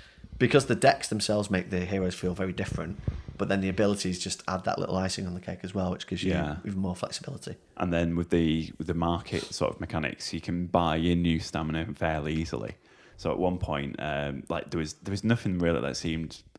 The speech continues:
Speaker 2: like, obviously, for my character, like, there was no real melee, um, like, smashy icon, um, <laughs> weapons coming out.
Speaker 1: <laughs>
Speaker 2: So I was like, "Sack it, I'm just gonna go for something else." So I started, um, buying the blue,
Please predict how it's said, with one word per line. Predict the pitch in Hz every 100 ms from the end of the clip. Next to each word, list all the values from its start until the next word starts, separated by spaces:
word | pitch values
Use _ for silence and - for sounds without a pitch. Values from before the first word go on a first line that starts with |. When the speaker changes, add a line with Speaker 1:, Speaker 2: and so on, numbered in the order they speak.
| - 76
Speaker 2:
like, | -
obviously, | 87 95 82 - 78 76 73
for | 76 80
my | 76 76
character, | 80 78 - -
like, | 80 - -
there | 76
was | 80
no | 80
real | 80 78 78
melee, | 82 80 76 73 - _ - - _ -
um, | 78 76 76 73 -
like, | 71
smashy | - 90 - 76 71 - 76
icon, | 73 - 62 - - -
um, | 73 67 64 60 - -
<laughs> | - 135
weapons | 98 147 101 -
coming | - 95 85
out. | 76 73
Speaker 1:
<laughs> | - - - - - -
Speaker 2:
So | 104 92 92 87
I | 85 98
was | 98 95
like, | 85 - - -
"Sack | 95 -
it, | 80
I'm | -
just | 76 -
gonna | 82
go | 80 78
for | -
something | - 80 - 82
else." | 80 82
So | 80
I | 78
started, | - 78 82 80
um, | 78 78 80
buying | 78 78 76 76
the | 78 - - - _
blue, | 82 80 90 92